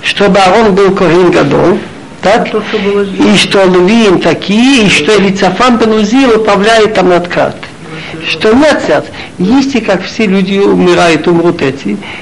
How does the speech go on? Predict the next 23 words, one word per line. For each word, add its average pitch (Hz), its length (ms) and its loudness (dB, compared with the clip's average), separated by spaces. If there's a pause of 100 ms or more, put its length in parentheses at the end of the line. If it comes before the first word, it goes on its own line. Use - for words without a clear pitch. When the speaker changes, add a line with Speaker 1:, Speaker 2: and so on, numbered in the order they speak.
(160)
Speaker 1:
и - 40 0
в 185 180 -2
куда 208 320 2
ты, 196 180 0
что 262 200 0
назначено 220 680 2
со 190 80 -2
всеми 208 300 0
людьми 190 280 2
с - 100 -6
ними, 214 380 4
Бог 190 280 2
меня 170 200 4
не 156 140 2
послал. - 400 -6 (640)
Если 262 380 2
Бог 269 260 2 (100)
сотворит 214 500 0
такую 180 400 0
вещь, 143 240 -2
что 180 280 0
земля 214 360 2
откроет 214 520 2